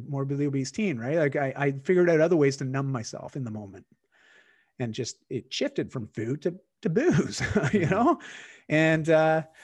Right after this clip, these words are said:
Speaker 1: so going through those changes, I started to ask myself, like, association, power of association is so critical.
Speaker 2: Mm-hmm.
Speaker 1: You know, so when you start looking at relationships, like my wife and I, we've always had a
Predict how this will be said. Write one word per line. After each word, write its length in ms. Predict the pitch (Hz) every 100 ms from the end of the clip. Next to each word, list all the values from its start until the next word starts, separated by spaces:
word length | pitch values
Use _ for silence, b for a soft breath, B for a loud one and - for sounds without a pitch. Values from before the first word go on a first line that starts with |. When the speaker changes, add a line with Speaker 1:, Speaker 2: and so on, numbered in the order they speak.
| B
Speaker 1:
so 120 | 190
going 220 | 175 262
through 140 | 247 214
those 220 | 175 135
changes, 420 | - 370 285 139
I 60 | 143
started 400 | - 170 156 143 -
to 120 | - - -
ask 180 | 208 -
myself, 240 | 220 107
like, 200 | - - _ _ _ _ _
association, 600 | 165 214 214 196 247 - -
power 380 | - 214 269
of 140 | - 127
association 680 | - 170 - 160 185 -
is 120 | 107 -
so 320 | - 339 330
critical. 560 | - 233 220 - - _ _ _ -
Speaker 2:
Mm-hmm. 180 | 95 98 90 _
Speaker 1:
You 80 | 139
know, 120 | 147
so 120 | 156
when 80 | 143
you 60 | 147
start 280 | - 254 170
looking 280 | 190 190
at 120 | 175 -
relationships, 1040 | 117 110 175 220 123 98 - - _ - _
like 120 | 120 -
my 100 | 127
wife 300 | 120 202 226
and 80 | 170
I, 80 | 117
we've 180 | 117
always 260 | 135 202 190
had 160 | -
a 60 | 170